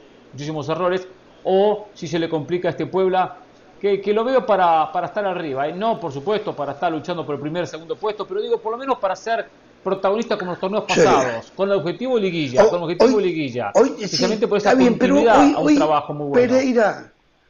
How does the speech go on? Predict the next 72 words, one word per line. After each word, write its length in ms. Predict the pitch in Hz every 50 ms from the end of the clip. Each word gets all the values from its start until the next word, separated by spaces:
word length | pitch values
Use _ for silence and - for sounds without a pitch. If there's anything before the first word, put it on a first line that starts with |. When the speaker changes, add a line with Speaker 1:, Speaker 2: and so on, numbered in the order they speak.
| _ _
Speaker 2:
hoy 180 | 254 254 269 240
ya 140 | 262 262 247
no 80 | 233
se 180 | - - 175 160
puede 440 | - - - 220 226 220 175 156 147
hablar 320 | 135 139 147 147 147 151
de 80 | 147 180
un 100 | 190 165
equipo 680 | 151 127 - - 170 190 151 - - 170 165 151 - - _ _ _ _ - - _ _ _ _ _ - _ _
con 200 | - 190 185 175
objetivo 640 | 170 156 - - 165 151 - - 165 170 165 160 151
liguilla. 640 | 143 139 131 127 127 120 113 98 - 113 110 110 - - - - - - -
Es 180 | - 240 233 -
tan 240 | - 294 294 285 233
fácil 500 | - - 262 233 - - - 156 147 143
la 120 | 143 139
liguilla. 360 | 143 147 151 139 147 156 143 123 -
Speaker 1:
¿Por 80 | - -
qué 140 | - 180
no? 140 | 151 143 131
Speaker 2:
A 80 | 139 175
no 100 | 185 180
ser 140 | - 262 254
que 80 | 240 240
usted 200 | - - 226 190
esté 180 | - - 214
hablando 640 | 202 196 196 202 220 226 247 247 233 254 254 254 247
Speaker 1:
No 80 | 220 247
es 80 | 240 240
tan 120 | 196 170 -
Speaker 2:
la 140 | 185 196 180
Speaker 1:
fácil, 160 | - - 170
Speaker 2:
liguilla 220 | 175 196 202 240 226
Speaker 1:
¿eh? 40 |
Speaker 2:
después 300 | 196 170 - - 202 -
del 140 | 180 196 185
Speaker 1:
Ocho, 320 | 185 233 208 - - 170 165
¿eh? 20 | 180
Speaker 2:
repechaje. 500 | 208 214 214 185 160 - - - - - _ _ _ _ _ _ -
Speaker 1:
No, 260 | 160 165 147 - 127
yo 140 | 160 226 233
no 80 | 247
hablo 140 | 254 262 262 254
Speaker 2:
Bueno, 80 | 233
Speaker 1:
de 60 | 220 220
Speaker 2:
está 80 | 196 202
bien, 160 | 226 233 208
Speaker 1:
repechaje. 220 | 190 165 151 - 233
Speaker 2:
esa 200 | 233 - 269 240
es 60 | 247
la 120 | 240 220 185
que 60 | 208
usted 160 | - - 214
Speaker 1:
El 80 | 214 220
Speaker 2:
habla, 180 | 202 202 214 202
Speaker 1:
objetivo, 460 | 196 208 214 208 - 277 277 269 240
Speaker 2:
esa 80 | 208 214
es 40 | 202
la 100 | 208 202
que 40 | 175
Speaker 1:
seamos 180 | 175 202 240 240
Speaker 2:
usted 100 | 208 220
Speaker 1:
muy 60 | 254 247
Speaker 2:
habla. 60 | -
Speaker 1:
claros. 540 | 240 220 196 156 143 131 117 110 - - _ 147
Speaker 2:
Ah, 120 | 147 135 110
está 140 | - - 131
bien. 60 | 131
Speaker 1:
Vamos 240 | 156 185 220 214 214
a 20 |
ser 160 | - 220 208 202
claros. 320 | 202 196 165 151 151 151